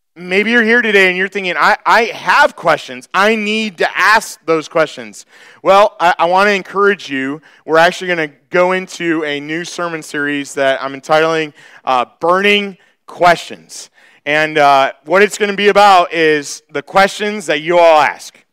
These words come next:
We're not having an open mic, not doing that mess. Uh, but we are, we are, we are gonna let you submit your questions. So if you've got a question,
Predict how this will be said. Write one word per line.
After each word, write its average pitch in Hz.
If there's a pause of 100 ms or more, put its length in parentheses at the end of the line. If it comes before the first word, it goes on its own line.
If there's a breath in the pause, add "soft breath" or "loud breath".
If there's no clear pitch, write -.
(480)
We're 139
not 175
having 214
an 208
open 202
mic, 175
not 156
doing 170
that 160
mess. 120
Uh, 151 (320 loud breath)
but 165
we 208
are, 220
we 226
are, 214
we 196
are 208
gonna 196
let 202
you 202 (320 loud breath)
submit 196
your 202
questions. 196
So 196
if 165
you've 214
got 220
a 208
question, 202